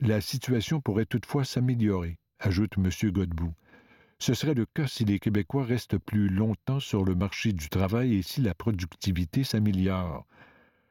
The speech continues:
Dans un tel scénario, le déficit budgétaire en deux mille soixante-cinq pourrait alors n'être que d'environ zéro virgule cinq pour cent. Les défis du prochain gouvernement.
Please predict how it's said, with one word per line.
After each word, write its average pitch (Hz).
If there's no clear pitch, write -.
Dans 110
un 107
tel 113
scénario, 101
le 101
déficit 110
budgétaire 101
en 82
deux 92
mille 101
soixante-cinq 107
pourrait 120
alors 123
n'être 127
que 104
d'environ 107
zéro 117
virgule 98
cinq 123
pour 107
cent. 95
Les 107
défis 135
du 90
prochain 117
gouvernement. 92